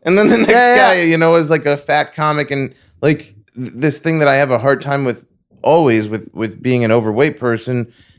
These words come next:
Speaker 1: uh, is seeing these fat comics go up there and totally deny their feelings on stage about being overweight.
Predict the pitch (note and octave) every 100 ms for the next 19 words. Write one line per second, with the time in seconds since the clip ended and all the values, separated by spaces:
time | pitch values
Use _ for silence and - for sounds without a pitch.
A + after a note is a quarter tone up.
0 | _ - A2+ A2 A2+ A#2 - C#3 B2+ A2+
1 | - C3+ A#2+ D3 D3 C#3+ A2 - B2+ B2+
2 | C3+ - A#2 A2 A2 G#2+ _ _ _ _
3 | - B2 A#2+ A#2 - - F3 F3+ E3+ D3+
4 | C#3 B2 C3 B2 C3 C3+ B2 A2+ - C#3
5 | B2 G2+ G2 - A2 G#2 - A#2+ A2 G2
6 | F#2+ G2 A2 G#2 - G#2+ G#2 G#2 G#2 G2+
7 | A2+ -